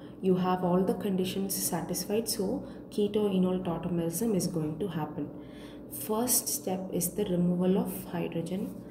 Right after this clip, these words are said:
as H plus. So when removed,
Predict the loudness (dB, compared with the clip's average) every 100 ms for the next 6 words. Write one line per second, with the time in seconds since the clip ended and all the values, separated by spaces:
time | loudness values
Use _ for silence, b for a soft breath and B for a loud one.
0 | B B -4 -2 -2 -4 -4 -8 -6 -4
1 | -4 -6 -8 -12 -16 -16 -16 -16 B B
2 | B B -10 -2 2 4 4 6 6 6
3 | 2 -4